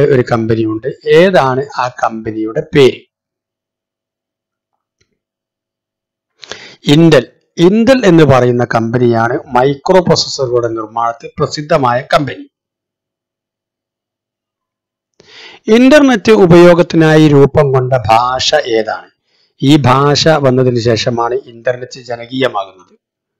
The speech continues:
ജാവ. ജാവ programming ഭാഷയാണ്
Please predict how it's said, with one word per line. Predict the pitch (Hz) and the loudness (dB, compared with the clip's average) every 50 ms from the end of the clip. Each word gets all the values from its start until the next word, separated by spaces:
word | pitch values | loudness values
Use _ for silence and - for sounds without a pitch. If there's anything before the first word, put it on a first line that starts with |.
| _ _ _ _ _ _ _ _ _ _ _ _ _ _ _ _ _ _ _ _ _ _ _ _ _ _ _ _ - | _ _ _ _ _ _ _ _ _ _ _ _ _ _ _ _ _ _ _ _ _ _ _ _ _ _ _ _ -4
ജാവ. | 123 120 135 135 139 131 120 101 - - - 139 | 0 2 4 4 4 4 2 0 -2 -6 -10 -4
ജാവ | 123 139 139 143 151 156 160 160 175 180 180 175 - | 0 0 2 2 2 2 4 4 4 4 2 2 2
programming | 147 151 147 147 139 156 170 170 175 180 190 185 160 131 120 | 2 4 4 4 4 4 4 4 4 4 2 2 2 2 0
ഭാഷയാണ് | 117 113 - - 120 110 107 104 107 113 143 | 0 0 -2 -4 -6 -8 -10 -12 -14 -12 -12